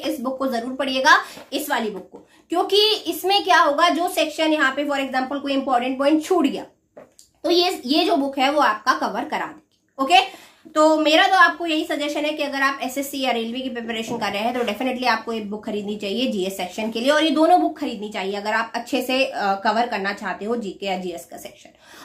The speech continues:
ओके। तो ये मेरा पर्सनल सजेशन था, और बाकी मैंने आपको बता दिया कि इस बुक को किस तरीके से कवर करिए, सेक्शन वाइज कवर कीजिए, ठीक है। क्योंकि देखिए इसमें हर एक छोटा छोटा सेक्शन दिया हुआ है, प्राचीन भारत का एक अलग सेक्शन, मध्यकालीन भारत का एक अलग सेक्शन और आधुनिक भारत का अलग सेक्शन,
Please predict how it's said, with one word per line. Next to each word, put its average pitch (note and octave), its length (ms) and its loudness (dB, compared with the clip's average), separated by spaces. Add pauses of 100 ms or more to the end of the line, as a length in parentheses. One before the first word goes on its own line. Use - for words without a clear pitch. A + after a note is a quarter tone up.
ओके। E4 120 6 (560)
तो D#4 120 6
ये F4 160 4
मेरा F#4+ 160 8
पर्सनल F#4 360 4
सजेशन F#4+ 420 -2
था, G4 160 6
और E4+ 160 2
बाकी D#4 260 2
मैंने E4+ 180 4
आपको D#4+ 240 0
बता C#4+ 260 0
दिया D#4 180 2
कि E4 160 -2
इस D#4 140 -2
बुक D4+ 120 -6
को E4+ 80 -2
किस D#4 220 -4
तरीके D4 260 -2
से D#4 120 -6
कवर A#3+ 300 -2
करिए, C#4 380 0
सेक्शन F4 500 0
वाइज D4+ 280 0
कवर F#3 260 -4
कीजिए, - 340 -16
ठीक D#4+ 120 -4
है। E4 80 6 (240)
क्योंकि F#4+ 180 -2
देखिए G#4 360 0
इसमें G#4 220 0 (180)
हर F4 180 6
एक G4 220 -4 (280)
छोटा F4+ 240 4
छोटा F#4+ 240 2
सेक्शन D4+ 400 -2
दिया A3+ 160 -2
हुआ G#3+ 180 -2
है, G#3+ 80 -4
प्राचीन C#4+ 360 0
भारत B3+ 280 0
का C4 60 -4
एक B3+ 100 -4
अलग B3 180 -2
सेक्शन, B3+ 240 -8
मध्यकालीन A#3+ 440 -4
भारत A3+ 240 -4
का A#3+ 60 -6
एक A#3+ 120 -4
अलग A3+ 120 -4
सेक्शन C4 380 -2
और D4+ 140 2
आधुनिक A#3+ 340 0
भारत G3 260 -8
का B3+ 60 -4
अलग F#3 200 -6
सेक्शन, - 300 -20